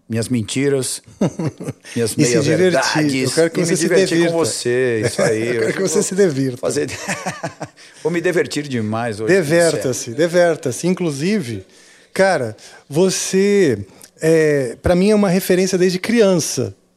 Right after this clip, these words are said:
Speaker 2: <laughs> Não que a gente tenha tanta diferença de idade.
Speaker 1: Sim.
Speaker 2: Verdade.
Speaker 1: Não, é.
Speaker 2: Não, não temos tanta
Speaker 1: Não,
Speaker 2: diferença,
Speaker 1: nós
Speaker 2: mas
Speaker 1: somos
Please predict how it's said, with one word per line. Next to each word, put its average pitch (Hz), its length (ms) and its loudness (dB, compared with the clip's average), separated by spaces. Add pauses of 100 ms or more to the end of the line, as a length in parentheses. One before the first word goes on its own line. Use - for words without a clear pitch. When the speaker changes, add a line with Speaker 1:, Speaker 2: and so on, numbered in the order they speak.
(160)
Speaker 2:
<laughs> - 500 -2
Não 208 200 4
que 240 100 -6
a 247 60 4
gente 214 240 -2
tenha 208 180 4
tanta 220 240 2
diferença 202 600 0
de 240 140 -6
idade. 165 600 -4
Speaker 1:
Sim. 151 360 -4
Speaker 2:
Verdade. 233 600 2
Speaker 1:
Não, 165 220 -4
é. 131 220 0
Speaker 2:
Não, 233 180 4
não 226 100 2
temos 254 260 4
tanta 185 180 2
Speaker 1:
Não, 165 80 2
Speaker 2:
diferença, 165 380 2
Speaker 1:
nós 165 80 0
Speaker 2:
mas 170 100 2
Speaker 1:
somos 165 280 -4